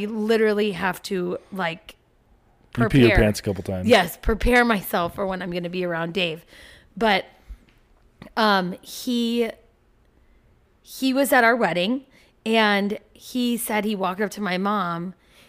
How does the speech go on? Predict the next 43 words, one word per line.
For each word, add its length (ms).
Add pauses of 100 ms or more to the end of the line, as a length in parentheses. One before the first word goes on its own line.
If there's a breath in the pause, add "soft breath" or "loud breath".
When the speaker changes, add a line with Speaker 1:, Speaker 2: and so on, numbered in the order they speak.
(160 soft breath)
Speaker 1:
and 160
she 140
completely 500
disregarded 580
him, 140
like, 180
walked 240
past, 260
and 100
he's 60
like, 140
"Hi, 200
I'm 180
Dave," 280
or 60
whatever, 220
and 80
she 140
just 240
ignored 420
him 280 (180 loud breath)
Speaker 2:
<laughs> 180
Speaker 1:
and 160
walked 240
past 260
him. 80
But 220
what 200
Dave 240
didn't 240
know 200
is 80
that 100
my 140
mom, 300
when 100
she's 220
in 100
party 320
mode, 280
she's, 300
like, 380
Speaker 2:
Yeah. 260